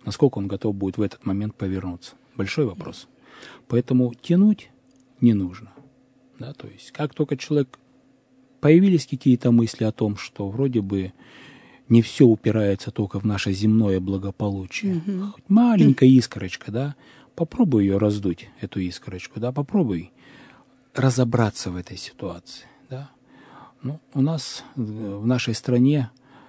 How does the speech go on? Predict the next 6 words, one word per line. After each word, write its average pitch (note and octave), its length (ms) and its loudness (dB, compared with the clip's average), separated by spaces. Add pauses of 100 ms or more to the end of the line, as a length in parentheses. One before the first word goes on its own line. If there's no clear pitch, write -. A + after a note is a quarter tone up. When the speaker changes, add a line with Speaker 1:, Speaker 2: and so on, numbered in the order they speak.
(140)
Speaker 1:
разбираться A2+ 600 0
вне A2+ 200 0
церкви, C#3 380 0
я F#2+ 80 -2
считаю, G#2+ 580 -2 (640)
очень-очень B2 760 2